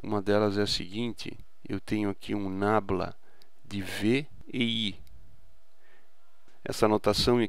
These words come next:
pode ser generalizada depois para bases que não são bases coordenadas.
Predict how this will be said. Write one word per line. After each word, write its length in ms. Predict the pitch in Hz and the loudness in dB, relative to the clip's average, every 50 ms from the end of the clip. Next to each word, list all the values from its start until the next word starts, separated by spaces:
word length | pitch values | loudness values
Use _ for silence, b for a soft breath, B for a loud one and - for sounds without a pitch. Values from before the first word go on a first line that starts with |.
| - - | 4 8
pode 200 | 113 110 104 101 | 8 8 8 8
ser 360 | - - 117 110 110 107 104 | 4 4 6 6 6 4 4
generalizada 800 | 101 110 107 107 107 104 104 101 101 90 90 110 117 113 110 | 2 2 2 4 4 4 4 4 4 4 4 4 4 4 4
depois 320 | 90 92 - - 110 110 - | 2 0 0 0 0 2 2
para 200 | - 101 101 95 | 2 2 2 4
bases 680 | 87 87 98 104 113 120 113 101 87 90 92 85 - | 6 8 10 10 10 10 8 6 4 2 -2 -2 -2
que 120 | - - 92 | -2 -2 -2
não 160 | 95 98 92 | 0 0 0
são 260 | 92 - - 113 107 | 0 0 0 0 2
bases 320 | 98 101 101 101 95 92 - | 4 4 4 4 4 0 -2
coordenadas. 840 | - - 104 98 92 95 90 90 90 87 85 - - - - - | 0 0 0 2 2 0 0 0 0 0 -2 -4 -6 -6 -6 -8